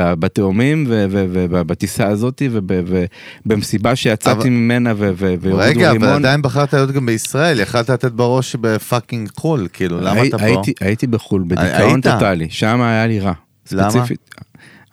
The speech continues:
Speaker 1: פשוט הייתי עם, עם, אה, חבורה של אנשים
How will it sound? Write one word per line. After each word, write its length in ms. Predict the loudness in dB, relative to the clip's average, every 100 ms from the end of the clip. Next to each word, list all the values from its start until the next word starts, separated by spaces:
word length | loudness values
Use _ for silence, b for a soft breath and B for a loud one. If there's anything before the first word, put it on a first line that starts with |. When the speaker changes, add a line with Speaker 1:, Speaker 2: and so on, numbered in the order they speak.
| -8 -8 -8
Speaker 1:
פשוט 320 | -6 -2 0
הייתי 380 | 2 0 0 0
עם, 220 | 0 -2 -4
עם, 220 | -4 -2
אה, 200 | 0 -2 -4
חבורה 480 | -4 -2 -2 -2 -2
של 200 | -2 -2
אנשים 500 | -4 -4 -2 -2